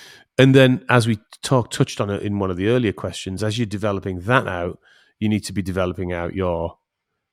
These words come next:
uh, personal side of things, like, what kind of leader do you wanna be in a, in a world of, you know, supportive leadership? How do you wanna show up, and how do you wanna help others to be successful? Um,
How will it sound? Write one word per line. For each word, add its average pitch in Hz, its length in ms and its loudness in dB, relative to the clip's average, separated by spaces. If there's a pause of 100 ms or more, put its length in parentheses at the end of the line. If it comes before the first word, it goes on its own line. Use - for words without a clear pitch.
(160)
uh, 87 200 -4
personal 95 560 -2
side 90 320 -8
of 87 80 -14
things, 90 260 -8
like, - 100 -10
what - 80 -12
kind 98 180 -8
of 87 60 -6
leader 90 320 -6
do 87 100 -8
you 90 100 -2
wanna 90 160 -6
be 92 340 -4 (580)
in 92 100 -4
a, 92 180 -2
in 101 120 2
a 95 60 4
world 95 360 2
of, 90 360 -6 (280)
you 98 140 -6
know, 90 80 -6
supportive 101 580 -2
leadership? 87 600 -8 (400)
How 98 140 -4
do 95 80 -6
you 98 100 -2
wanna 92 120 -2
show 90 280 -8
up, 78 200 -10
and 87 140 -10
how 92 140 -4
do 85 60 -10
you 92 80 -6
wanna 85 140 -8
help 85 280 -6
others 85 240 -8
to - 80 -20
be 78 100 -14
successful? - 640 -12 (1400)
Um, 98 220 -4